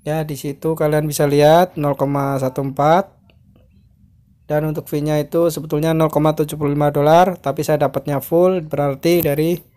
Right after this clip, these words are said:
eh, Westland Storage mungkin ya yang, eh,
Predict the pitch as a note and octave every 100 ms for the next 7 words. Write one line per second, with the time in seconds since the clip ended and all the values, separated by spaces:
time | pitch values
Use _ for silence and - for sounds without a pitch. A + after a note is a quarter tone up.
0 | _ _ _ _ _ C#3+ D3 D3 C#3+ D3
1 | D3 C3+ C#3+ D3+ E3 - D3+ D#3+ D3+ D3+
2 | D3+ D3+ D3+ C3+ - _ _ _ _ _
3 | _ _ _ _ D#3 D3 C3+ C3 C#3